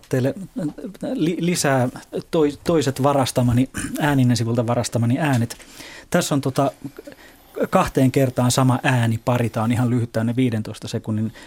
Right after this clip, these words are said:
pätkä, mutta tota, ja tässä on kanssa se hauska, että tässä on aika, mm, sukulaisäänet. Tässä on lumpsahdus ja pulahdus. Mutta toisaalta e-, ei mulle ole epäselvää ollenkaan, että, että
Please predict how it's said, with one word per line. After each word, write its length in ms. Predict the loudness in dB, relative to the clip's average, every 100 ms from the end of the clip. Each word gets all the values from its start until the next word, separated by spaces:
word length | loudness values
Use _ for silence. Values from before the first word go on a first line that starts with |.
| -10 -2
pätkä, 320 | -2 0 -4
mutta 300 | -4 -6 -10
tota, 320 | -8 -6 -6 -8 -20 -6
ja 80 | 0
tässä 200 | 2 2
on 60 | 0
kanssa 240 | 0 0
se 100 | 0
hauska, 340 | 0 0 -2
että 140 | -6 -4
tässä 280 | -6 -2 -4
on 120 | -4 _ -8
aika, 280 | -6 -4 -6 -8
mm, 300 | -18 -16 -18 -14 -4
sukulaisäänet. 800 | -2 0 0 0 -2 -6 -6 -6
Tässä 180 | -4 -2
on 200 | 0 2
lumpsahdus 840 | 0 0 -2 -4 -4 -6 -6 -6
ja 180 | -4 -6 -6 -4
pulahdus. 840 | 0 2 0 -4 -12 -10 -8 -10 -14 -20 -4
Mutta 180 | -4 -2
toisaalta 520 | -2 0 0 0 -4 -6 _ _ -8
e-, 120 | -8 -4
ei 140 | -2
mulle 260 | 0 2 0
ole 100 | 0 -4 -6
epäselvää 560 | -4 -2 -2 -2 0 0
ollenkaan, 500 | 2 0 -2 -2 -4
että, 260 | -4 -6 -6 -14 -20 -8 -6
että 300 | -2 -2